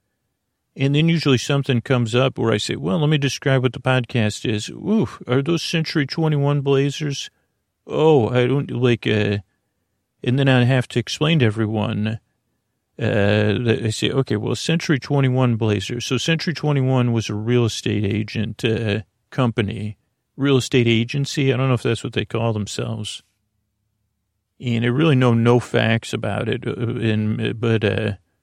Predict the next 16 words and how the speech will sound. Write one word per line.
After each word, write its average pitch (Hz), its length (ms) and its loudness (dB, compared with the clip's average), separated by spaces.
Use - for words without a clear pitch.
it 120 220 -2
could 127 140 0
be 117 220 -4
'cause 117 220 -2
mostly 127 380 2
my 113 140 4
experience 120 500 0
with 117 140 0
it 117 100 -4
was 110 200 0
in 123 240 2
fictional 117 500 0
movies, 113 540 0
like 110 160 -4
comedies, 117 840 0
uh, 113 360 -2